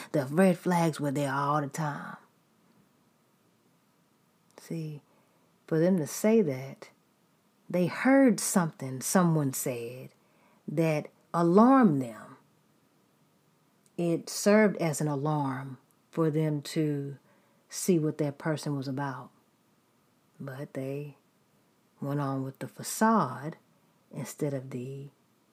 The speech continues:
word. Mm, mm, mm. That's deep. <laughs> People go with the illusion than the word, the syllabus, God's word.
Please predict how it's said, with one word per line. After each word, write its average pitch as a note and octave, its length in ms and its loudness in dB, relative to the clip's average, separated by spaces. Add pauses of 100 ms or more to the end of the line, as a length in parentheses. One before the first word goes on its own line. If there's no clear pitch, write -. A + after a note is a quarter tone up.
(220)
word. G3+ 540 2 (1300)
Mm, G3 260 4 (220)
mm, D3+ 220 -6 (160)
mm. B2+ 300 -8 (520)
That's D#3 200 -8
deep. C3+ 360 -8 (1160)
<laughs> - 80 -12 (800)
People D3+ 260 -4
go C#3+ 260 0
with E3 460 0 (400)
the D3+ 100 -6
illusion C3+ 800 0 (340)
than B2+ 340 -12 (300)
the C#3 80 -4
word, B2+ 560 -4 (440)
the - 80 -12
syllabus, A#2+ 520 -6
God's C#3 360 -6
word. A#2 380 -16